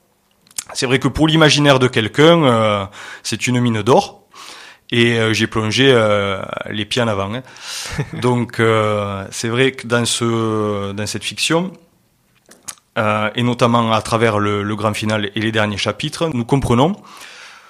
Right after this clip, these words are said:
Speaker 1: que, euh, nous sommes tous manipulés par un petit noyau de personnes. Mais je le rappelle, ça reste une fiction, hein. Ce qui est assez cocasse, c'est que j'ai commencé à écrire ce roman en deux mille dix-huit,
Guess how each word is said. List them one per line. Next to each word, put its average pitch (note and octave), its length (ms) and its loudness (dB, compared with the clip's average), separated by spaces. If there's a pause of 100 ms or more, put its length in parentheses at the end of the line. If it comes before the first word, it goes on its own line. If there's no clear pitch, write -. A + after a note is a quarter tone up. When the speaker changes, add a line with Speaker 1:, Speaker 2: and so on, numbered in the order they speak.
(220)
Speaker 1:
que, - 120 -6
euh, A2 1000 -2
nous G#2+ 140 -8
sommes A#2 280 -4
tous A#2+ 220 -8
manipulés A2+ 460 0
par A#2+ 160 2
un A2+ 80 -2
petit A2+ 260 -6
noyau A#2 220 0
de B2 60 -6
personnes. G2+ 400 -6
Mais G#2+ 100 -6
je G2+ 80 -6
le G2 60 -4
rappelle, G2+ 280 -2
ça G2+ 120 -6
reste G#2+ 180 -6
une G#2+ 80 -4
fiction, - 480 -10
hein. F#2+ 260 -12 (640)
Ce - 180 4
qui F3+ 120 2
est F3 100 4
assez D3+ 220 6
cocasse, D3+ 440 4 (100)
c'est - 220 -6
que C3 200 0
j'ai A2+ 220 0
commencé D3+ 340 0
à C#3+ 60 4
écrire - 240 -2
ce - 100 0
roman B2+ 380 2
en G#2 320 -2
deux G#2 220 -4
mille D#3 180 0
dix-huit, B2 640 -4